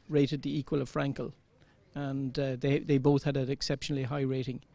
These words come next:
So, uh, as everyone in France knows, he won the Prix Morny on his, only his second start, and he then went and won the Middle Park Stakes, which is a very important two-year-old race in England, by nine lengths.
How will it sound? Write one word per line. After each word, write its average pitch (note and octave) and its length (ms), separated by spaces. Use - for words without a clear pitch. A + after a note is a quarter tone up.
So, D3+ 440
uh, - 120
as - 460
everyone D3+ 320
in C3+ 80
France D#3 340
knows, D#3+ 360
he D3 280
won D3 480
the C#3 260
Prix E3 160
Morny D#3 420
on D3+ 200
his, C3+ 400
only D#3 220
his C#3+ 120
second D3 280
start, C#3+ 380
and C#3+ 140
he D3 100
then D#3 240
went C#3+ 220
and C#3 120
won C#3+ 120
the C#3 80
Middle E3+ 220
Park C#3 280
Stakes, C#3+ 240
which C#3 160
is C3+ 120
a C#3 40
very D3 240
important C#3+ 480
two-year-old C#3 300
race C3+ 200
in C#3+ 80
England, C#3 280
by D3+ 100
nine C#3+ 320
lengths. B2 460